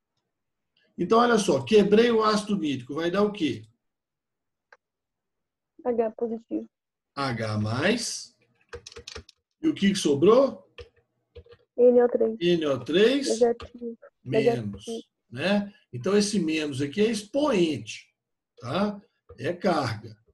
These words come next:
Speaker 1: certo? Esse três aqui é índice.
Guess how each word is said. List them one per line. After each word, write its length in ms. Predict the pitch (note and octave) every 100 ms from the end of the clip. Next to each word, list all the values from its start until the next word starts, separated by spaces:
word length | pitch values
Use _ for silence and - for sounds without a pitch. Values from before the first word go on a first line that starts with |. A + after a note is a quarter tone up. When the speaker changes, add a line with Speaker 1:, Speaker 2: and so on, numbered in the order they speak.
| _ _
Speaker 1:
certo? 640 | - B2+ E3+ G3+ G3+ - _ _ _ _ _ _ _ _
Esse 380 | C#3+ D#3 F#3+ -
três 320 | E3 E3 D3
aqui 220 | C#3 F#3+
é 100 | G#3+
índice. 640 | C4 F#3+ D#3 A#2+ - -